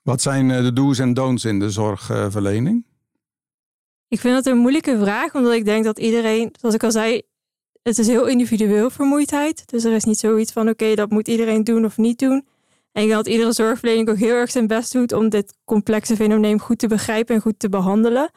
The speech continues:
Speaker 2: Als ik iets zou moeten zeggen, dan zou het inderdaad zijn: hou rekening dat iedereen, ja, is een individu. Er is niet zo'n one size fits all behandeling of manier om vermoeidheid aan te pakken. Kijk ook naar meer dan alleen de vermoeidheid. Kijk ook naar de patiënt zelf.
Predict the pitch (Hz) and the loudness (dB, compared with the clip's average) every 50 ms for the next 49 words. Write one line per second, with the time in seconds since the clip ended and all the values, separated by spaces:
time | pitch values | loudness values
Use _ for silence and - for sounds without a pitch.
0 | _ _ _ _ _ _ _ _ _ _ _ _ _ _ _ _ - 208 214 220 | _ _ _ _ _ _ _ _ _ _ _ _ _ _ _ _ -4 -2 -2 -2
1 | - - - 226 - - 254 226 226 233 247 233 214 220 226 254 247 226 220 220 | -2 -2 -2 0 0 0 2 2 2 2 2 2 2 2 0 0 0 0 0 0
2 | 202 214 214 214 208 - 208 208 196 196 - 220 208 208 - - _ - - 202 | 0 0 0 0 0 0 0 0 0 0 -2 -2 -2 -2 -4 -8 _ -6 -2 0
3 | 196 208 202 202 214 220 - 269 254 254 247 247 233 220 220 214 - - - - | 0 2 2 0 0 0 0 0 2 2 2 2 0 -2 -2 -4 -6 -12 -18 -20
4 | - _ _ _ _ _ _ _ _ _ _ _ _ _ - - 233 220 226 214 | -20 _ _ _ _ _ _ _ _ _ _ _ _ _ -2 0 2 2 2 2
5 | 220 214 208 208 - - 220 208 220 233 - 226 226 220 - - 220 190 220 240 | 2 2 0 0 0 0 0 0 0 2 2 2 2 2 2 0 0 2 2 2
6 | 277 277 247 214 220 - - 226 214 - 233 214 220 214 214 220 214 220 - 226 | 2 2 2 0 -2 0 0 -2 0 0 0 0 0 0 0 0 -2 -2 -2 -2
7 | 214 214 - - - 220 - - - - 214 220 226 233 220 214 220 185 202 220 | -2 -2 -2 -4 -4 -4 -4 -4 -2 0 0 2 0 0 0 -2 -2 0 0 2
8 | 226 233 226 220 220 214 214 220 220 226 202 214 214 214 214 214 226 220 214 214 | 2 2 2 2 2 2 0 0 -2 -2 0 0 2 2 4 2 2 0 0 -2
9 | - 226 208 214 214 214 - 202 220 - - 214 233 247 285 254 - 262 262 262 | 0 2 2 2 2 0 -2 -4 -4 -2 -2 -2 -2 -2 -4 -4 -2 -2 -2 -2
10 | - - 247 277 - _ _ _ _ _ _ _ _ _ - - 214 226 233 226 | 0 -2 -2 -2 -4 _ _ _ _ _ _ _ _ _ -6 -4 -2 0 0 2
11 | 226 220 214 214 220 220 226 220 233 226 226 214 208 214 240 247 262 277 - - | 2 2 2 4 4 2 2 2 0 0 0 0 2 2 2 0 0 0 0 0
12 | 277 262 262 262 269 - 262 247 247 240 - - 214 208 214 208 208 208 202 202 | 2 2 2 2 0 0 0 -2 -2 -2 -2 0 0 0 2 0 0 0 0 -2
13 | 208 208 220 226 - _ _ - 226 208 - - 214 220 214 - - 233 226 226 | -2 -2 -4 -6 -10 _ _ -4 -2 -2 0 0 0 0 0 0 0 0 0 0
14 | 233 247 240 - - - | 0 -2 -4 -6 -12 -20